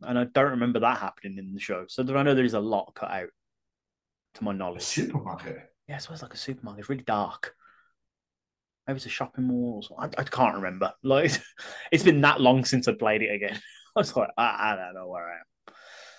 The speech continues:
Speaker 2: The mall's the prequel. The mall's the prequel game. I'm trying to remember now. Um, but I've finished
Speaker 1: Yeah,
Speaker 2: the game,
Speaker 1: I
Speaker 2: like, fifteen thousand times. And I love it.
Speaker 1: Yeah.
Speaker 2: Love it.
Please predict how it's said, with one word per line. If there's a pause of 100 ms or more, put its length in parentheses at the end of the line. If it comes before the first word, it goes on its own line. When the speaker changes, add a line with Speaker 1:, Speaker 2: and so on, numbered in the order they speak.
Speaker 2:
The
mall's
the
prequel.
The
mall's
the
prequel
game. (720)
I'm
trying
to (140)
remember
now. (280)
Um, (280)
but
I've
finished
Speaker 1:
Yeah,
Speaker 2:
the
game,
Speaker 1:
I
Speaker 2:
like,
fifteen
thousand
times.
And
I
love
it. (360)
Speaker 1:
Yeah.
Speaker 2:
Love
it.